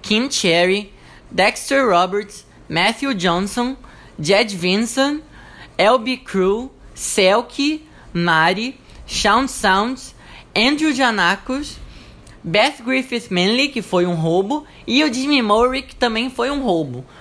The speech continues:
Bom, pra essa eliminação, eu fiz uma coisa um pouquinho diferente. Eu dividi em quatro grupos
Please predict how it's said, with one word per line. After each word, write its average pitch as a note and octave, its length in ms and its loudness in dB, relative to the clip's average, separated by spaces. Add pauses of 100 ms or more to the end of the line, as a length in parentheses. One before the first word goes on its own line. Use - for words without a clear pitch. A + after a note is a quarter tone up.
(140)
Bom, F#3 460 0 (640)
pra C4 260 4
essa E4+ 220 -2
eliminação, G#3 680 -4
eu - 80 -8
fiz G3 180 -2
uma G#3+ 180 0
coisa G#3+ 180 2
um A3+ 60 -4
pouquinho A3 280 -2
diferente. F#3+ 540 -2 (260)
Eu C#4 120 0
dividi B3+ 500 0
em D#4 140 -6
quatro C4+ 320 0
grupos F#3+ 400 -4